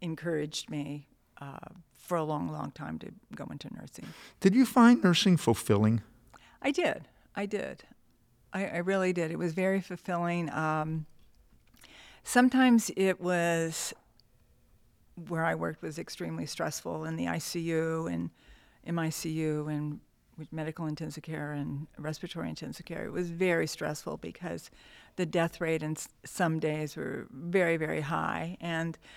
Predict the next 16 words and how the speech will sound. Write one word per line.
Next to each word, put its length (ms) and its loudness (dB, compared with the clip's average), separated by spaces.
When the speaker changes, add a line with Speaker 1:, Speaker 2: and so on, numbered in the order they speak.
Speaker 1:
I 80 0
felt 200 2
a 60 2
lot 120 4
of 80 -4
sympathy 420 -4
with 220 -6
the 80 -8
nurses 420 -6
that 120 -4
were 140 -4
dealing 380 -4
with 220 -6
the 140 -8
covid 380 -6
patients 640 -6